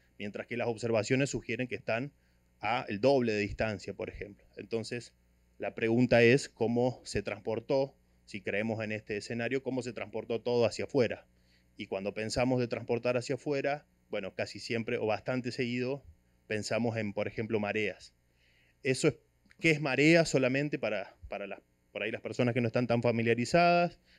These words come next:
la marea es el resultado de tener un cuerpo que no se adapta,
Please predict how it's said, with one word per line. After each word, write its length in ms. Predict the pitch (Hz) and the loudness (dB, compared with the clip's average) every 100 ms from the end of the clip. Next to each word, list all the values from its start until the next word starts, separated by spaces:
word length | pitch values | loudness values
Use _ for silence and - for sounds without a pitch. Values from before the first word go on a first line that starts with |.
| - | -6
la 100 | 101 | -2
marea 300 | 101 117 123 | 0 0 0
es 60 | |
el 60 | 120 | -2
resultado 640 | 101 - 107 117 117 127 | -4 -4 0 2 4 4
de 180 | 110 117 | 2 0
tener 300 | - 104 107 | -2 -4 -4
un 100 | 110 | -4
cuerpo 460 | - 117 117 127 120 | 0 2 2 -2 -2
que 140 | 104 | -2
no 160 | 107 107 | 0 -2
se 160 | - | -4
adapta, 600 | 113 113 117 - 131 143 | -4 -2 -4 -4 -6 -6